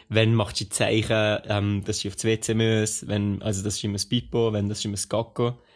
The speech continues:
Ähm, wenn, ja, wenn, dass sie Hunger hat. Und das ist ja so, alle kennen so das Zeichen, wo das Kindli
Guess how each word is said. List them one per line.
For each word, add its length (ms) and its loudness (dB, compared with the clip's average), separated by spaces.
Ähm, 560 2
wenn, 600 2
ja, 300 4
wenn, 260 2
dass 180 -2
sie 140 -4
Hunger 300 2
hat. 240 2
Und 100 -6
das 100 2
ist 100 4
ja 80 4
so, 180 4
alle 280 4
kennen 280 0
so 100 -2
das 200 0
Zeichen, 280 2
wo 60 2
das 180 -4
Kindli 440 2